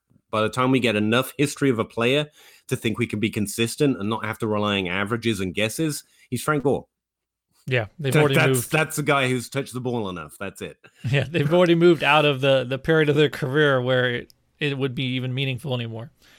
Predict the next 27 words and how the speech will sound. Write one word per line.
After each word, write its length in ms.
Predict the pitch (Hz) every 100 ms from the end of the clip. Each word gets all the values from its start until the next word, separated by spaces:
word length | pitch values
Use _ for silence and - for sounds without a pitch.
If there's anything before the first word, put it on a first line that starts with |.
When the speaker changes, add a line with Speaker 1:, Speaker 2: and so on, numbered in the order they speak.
| _ _ _ _
Speaker 1:
Yep. 180 | - 165 _ _ _ _ _ _ _ _ _ _ -
Speaker 2:
Um, 380 | 190 180 147 - _ _ _ -
one 200 | 220 226
thing 160 | 226
with 120 | 202
the 100 | 175
running 300 | 165 185 208
backs 360 | 185 180 175 -
there, 340 | 180 160 160 - -
and 380 | 160 151 147
just 220 | 143 175 -
to 100 | 147
circle 340 | 170 160 147
back 380 | 135 147 - -
t-, 100 | -
to, 440 | - 143 127 127 135
to 120 | 131
listeners, 480 | 123 147 - 135 120
if 180 | 139 -
you're 200 | 113 113
following 400 | - 143 139 131
me, 220 | 127 123 - 294 254
with 340 | 143 127 - _ _ _ _ _ _
the 220 | 143 143
w-, 280 | 123 120 131 - _
fantasy 420 | - 202 208 196
points 500 | - - 175 165 -